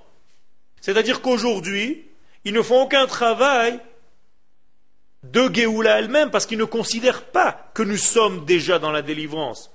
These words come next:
Parce que pour eux, la délivrance est une date.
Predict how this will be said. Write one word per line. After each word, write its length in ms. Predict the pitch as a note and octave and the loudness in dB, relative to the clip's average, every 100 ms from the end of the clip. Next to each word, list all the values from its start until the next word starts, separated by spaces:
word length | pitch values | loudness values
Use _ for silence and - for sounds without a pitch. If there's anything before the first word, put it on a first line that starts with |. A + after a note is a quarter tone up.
| - - - - | -20 -20 -20 -6
Parce 200 | F3 - | -4 0
que 60 | A3 | -2
pour 320 | A3 B3 C4 | -2 0 2
eux, 40 | |
la 80 | G3+ | 2
délivrance 420 | F#3+ G#3 A#3 B3+ | 2 0 -2 -2
est 140 | G3+ G#3+ | -4 -8
une 180 | G#3 | -4
date. 440 | G3 G#3+ C3+ - | 0 2 0 -8